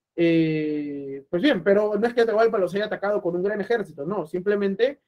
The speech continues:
les daba una serie de, o les enviaba una serie de escaramuzas para ir probando cuál era la capacidad de resistencia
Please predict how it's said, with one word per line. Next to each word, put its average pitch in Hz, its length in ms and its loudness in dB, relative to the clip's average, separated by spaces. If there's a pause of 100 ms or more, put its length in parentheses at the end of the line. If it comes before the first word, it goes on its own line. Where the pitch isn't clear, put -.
(320)
les 170 280 2
daba 208 220 6
una 208 140 0
serie 202 300 4
de, 208 200 4
o 185 80 0
les 160 180 -4
enviaba 202 260 2
una 208 140 -2
serie 202 220 2
de 190 100 2
escaramuzas 202 760 -2
para 160 280 -2
ir 185 200 4
probando 175 680 2
cuál 180 300 4
era 185 440 2
la 170 400 -4
capacidad 156 520 -2
de 180 80 4
resistencia 165 800 -4